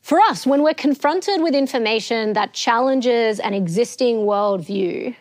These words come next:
our tendency is not to open up, it's to double down. We even have a term for it in social psychology. It's called belief perseverance. And boy, do some people's beliefs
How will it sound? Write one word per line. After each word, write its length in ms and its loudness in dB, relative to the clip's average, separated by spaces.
our 100 2
tendency 520 -2
is 140 0
not 280 0
to 160 -2
open 300 -2
up, 140 -6
it's 200 -2
to 120 0
double 400 2
down. 400 -6
We 120 4
even 120 2
have 120 2
a 40 0
term 360 2
for 240 0
it 80 -4
in 120 -2
social 320 -2
psychology. 720 -4
It's 120 -6
called 300 4
belief 760 0
perseverance. 1040 -2
And 380 -2
boy, 520 4
do 160 -4
some 360 0
people's 500 2
beliefs 600 -2